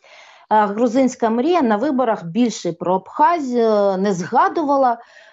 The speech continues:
Е, там Бензіна щось намагався просити пробачення осетинських братів, але на нього накинулись навіть його соратники грузинської мрії, і він про осетинів теж вже не згадував. Все. Ця тема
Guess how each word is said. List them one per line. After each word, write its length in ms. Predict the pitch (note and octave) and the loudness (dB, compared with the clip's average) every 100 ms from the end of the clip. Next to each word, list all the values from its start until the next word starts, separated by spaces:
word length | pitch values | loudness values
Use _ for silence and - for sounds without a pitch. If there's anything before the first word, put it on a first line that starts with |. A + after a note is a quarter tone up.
| - | -6
Е, 260 | G3+ G3+ G3 | 0 2 0
там 300 | G3+ B3 G#3 | 0 -2 0
Бензіна 520 | B3 A3 G#3 C#4+ B3+ | -2 -2 2 2 2
щось 280 | G#3 A#3 G#3 | 0 -6 -4
намагався 600 | A3+ A3+ A#3 B3+ B3 A#3 | -2 -2 0 0 0 -4
просити 540 | G#3 G#3+ - A#3+ A#3 G3 | -2 -6 -4 -4 -2 -2
пробачення 720 | G#3 G3 A3 A3 - G3+ F#3 | -2 0 0 -2 -6 -4 -2
осетинських 680 | F#3+ G3 G#3 G3 - F#3+ E3+ | -2 -4 -2 -4 -4 -6 -2
братів, 520 | G3+ G#3+ G#4 A#4 A4 | -2 -2 2 2 2
але 220 | G#3 B3+ | 0 2
на 120 | B3+ B3 | 2 4
нього 300 | C4 A3+ A#3+ | 2 2 -2
накинулись 720 | A3 A3 A#3+ G#3+ G3 G3 A3 | -2 0 0 2 0 -2 -2
навіть 340 | A3 F#3+ - | 0 -2 -2
його 180 | F#3+ F#3 | -2 -2
соратники 600 | G3+ G3+ G3 G3 E3 D#3+ | -2 -2 -2 -4 -12 -8
грузинської 500 | E3+ - F#3+ F#3 F3 | -10 -4 -4 -2 -2
мрії, 460 | G3 D#4+ F#4+ D#4 C4+ - - | 0 4 4 2 -2 -8 -8
і 100 | - | 0
він 160 | A3 C4 | 2 2
про 140 | A#3 | 0
осетинів 520 | G#3+ G#3+ A3 B3 G#3 - | -2 -2 -2 0 0 -2
теж 380 | G3+ F#3 - | -4 -4 -6
вже 280 | D#3 D3+ D#3 | -6 -6 -4
не 120 | D3+ | -4
згадував. 500 | C3 - - - - - _ | -6 -10 -18 -18 -20 -20 _
Все. 240 | - C3 - _ _ - | -6 -6 -6 _ _ -2
Ця 180 | A#3+ | 0
тема 480 | A3 A#3 G3 F3 E3 | 2 2 2 0 -2